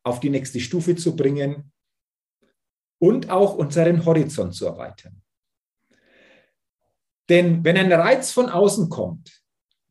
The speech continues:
dann bewerte zukünftig nicht unbewusst. Die meisten Menschen machen das nämlich unbewusst. Sie agieren und reagieren aus einem Tal der Unbewusstheit,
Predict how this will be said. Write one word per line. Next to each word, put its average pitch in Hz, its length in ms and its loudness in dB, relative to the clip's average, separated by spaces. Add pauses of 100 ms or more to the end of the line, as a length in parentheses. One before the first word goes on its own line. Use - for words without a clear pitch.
(140)
dann 170 240 0
bewerte 196 680 4
zukünftig 185 720 0
nicht - 260 -2
unbewusst. 185 840 0 (1200)
Die 147 80 4
meisten 190 400 2
Menschen 202 340 4
machen 180 220 0
das 175 180 0
nämlich 156 300 0
unbewusst. 147 800 0 (600)
Sie 180 200 -2
agieren 190 540 4
und 156 160 2
reagieren 202 840 2
aus 147 240 0
einem 151 300 0
Tal 156 320 0
der 170 160 2
Unbewusstheit, 170 880 2